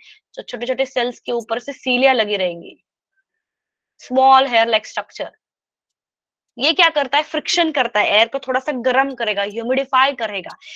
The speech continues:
जिससे आपको गर्म सांस आएगी simply। Okay, body temperature को ये maintain करेगा। बाहर बहुत ठंड है and फिर भी आप जब rub करते हो hand को, जब क्या होता है, Hand को rub करने से नहीं होता है basically,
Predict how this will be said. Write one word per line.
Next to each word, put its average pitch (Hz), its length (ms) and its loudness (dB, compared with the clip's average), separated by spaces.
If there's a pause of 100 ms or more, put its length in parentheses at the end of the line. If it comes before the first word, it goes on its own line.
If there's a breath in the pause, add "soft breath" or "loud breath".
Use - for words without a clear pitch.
(180 loud breath)
जिससे 247 240 -4
आपको 285 220 -2
गर्म 262 320 4
सांस 233 460 0
आएगी 190 280 -6
simply। 180 420 -12 (680)
Okay, 262 180 2
body 233 240 4
temperature 262 360 0
को 277 120 -6
ये 285 140 2
maintain 247 500 0
करेगा। 202 280 -2
बाहर 208 340 -2
बहुत 254 180 -2
ठंड 254 340 -2
है 269 180 0 (380 loud breath)
and 226 180 -2
फिर 247 180 4
भी 254 140 2
आप 254 120 4
जब 233 280 -2
rub 226 280 0
करते 247 280 -2
हो 262 60 2
hand 226 300 -2
को, 247 140 -2
जब 247 180 -6
क्या 247 140 0
होता 247 180 0
है, 415 120 0 (460 soft breath)
Hand 220 300 0
को 311 80 -2
rub 320 140 4
करने 330 260 0
से 359 100 -4
नहीं 339 140 2
होता 247 180 4
है 226 60 0
basically, 208 540 -4